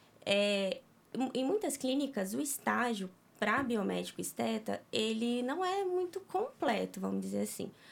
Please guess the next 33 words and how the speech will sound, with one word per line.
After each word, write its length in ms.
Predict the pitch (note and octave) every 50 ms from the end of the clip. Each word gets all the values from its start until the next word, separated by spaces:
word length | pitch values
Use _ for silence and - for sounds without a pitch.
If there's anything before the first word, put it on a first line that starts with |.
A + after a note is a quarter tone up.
| - -
Até 240 | - B3 B3 C#4 C#4+
porque 540 | C#4 - F4+ E4+ - F4 D4 C#4+ D4+ D#4+ - -
o, 380 | C#4+ C#4 C4+ C4+ C4 - B3+ A#3+
o 60 | A#3
acesso 760 | A#3+ B3 C4 C4 - - A#3+ A3+ A#3+ C4+ C#4 C#4 - A#3+ G#3+
a 280 | G#3+ G#3 G3+ G3+ G3 G3+
algumas 420 | G3+ G3 G#3 A#3+ C#4 D#4+ D4+ C#4
informações 800 | C4+ A#3+ - G#3 G3+ G3+ G3 F3+ F#3 F#3 - - A#3 B3 B3 A#3 B3
a 120 | A#3 A#3
clínica 560 | A#3 - A#3 A#3 A#3 A#3+ A#3+ A#3+ - B3 B3 - - - - - - -
não 360 | - B3+ C4+ C4 C4 B3+ C4 C4
consegue 760 | C4+ C4+ C#4 C#4 - - A#3+ A#3+ A#3 A3 B3+ C#4+ F4+ F4+ - -
dar. 340 | B3+ A#3 G3 F3 - - - - - - - - -
Então, 800 | F#3+ G3+ G#3 - - G3 G3+ G3+ G#3 G#3+ G#3+ G#3+ G#3 G3 - - - - - - - -
é 120 | G3 G3+ G#3+
muito 260 | G#3 G#3 A3+ A3+ C4+
importante 760 | C4+ C#4 C#4+ C4+ C4+ C4+ - - G#3+ G#3 G#3 A3+ A#3 - A#3
que 340 | - - - G#3+ G#3 G3+ F#3+
depois 360 | G3 G3 F#3+ - G3 G3 -
que 120 | - -
ele 180 | F#3+ F#3+ G3 F#3+
faça, 640 | F#3 - - - F3+ F3 G3 A3+ - - C4+ C4 - -
mesmo 300 | G3+ F#3+ F#3 F#3+ G#3 G#3+
que 60 | G#3 G#3+
ele 100 | G3+ G3+
faça 380 | G3 - F3+ F3 G3 - - G3+
esse, 340 | G3+ - - F#3 F3 - -
esse 220 | F3+ F3+ - F#3
estágio, 500 | F#3 F#3 - F#3+ F3+ F3+ F#3+ G#3 A3+ A#3
que 80 | A#3+ A#3
depois 320 | A#3+ B3+ B3+ C4 B3 B3
ele 140 | B3+ A#3+ A#3+
procure 520 | A#3+ - B3 B3 B3 A#3+ A3+ A3 G#3+ G#3+